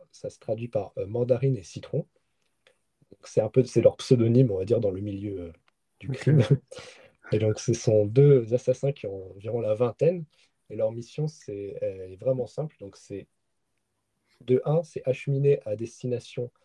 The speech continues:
Speaker 1: un sac de sport au contenu, euh, inconnu, ainsi que, euh, le fils d'un grand chef criminel, donc c'est un jeune homme, qu'ils ont auparavant sauvé d'un enlèvement, donc avant l'action du livre,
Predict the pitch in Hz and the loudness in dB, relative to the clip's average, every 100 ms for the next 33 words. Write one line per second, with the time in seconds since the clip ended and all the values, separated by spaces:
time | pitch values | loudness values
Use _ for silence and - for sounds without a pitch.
0 | _ 110 104 156 147 117 - - - - | _ -12 -2 0 0 -4 -8 -2 -2 -2
1 | 120 117 120 123 120 120 104 90 - 113 | -6 -4 -4 -4 -2 -2 -2 -6 -8 -10
2 | - 95 139 - _ _ _ _ _ _ | -8 -8 -8 -10 _ _ _ _ _ _
3 | _ _ _ _ 131 131 - 170 - 147 | _ _ _ _ 2 2 0 -6 0 0
4 | 175 _ _ _ - 104 - - 202 - | 0 _ _ _ -8 -8 -8 -6 -6 -8
5 | - 165 110 107 101 98 135 147 - 123 | -8 0 4 4 2 2 2 2 0 -4
6 | 104 127 143 104 110 95 107 113 160 131 | 0 0 -2 -4 -8 -8 -4 -2 0 -2
7 | _ _ _ _ - 117 120 - - 139 | _ _ _ _ -8 -4 0 0 4 4
8 | 135 131 156 - - 131 139 135 107 110 | 4 2 -4 -10 -6 -4 -2 -4 -6 -8
9 | 95 104 139 - - 113 110 127 110 - | -8 -8 -10 -10 -12 -10 -4 -4 -4 -10
10 | - 76 139 151 | -14 -10 -6 -6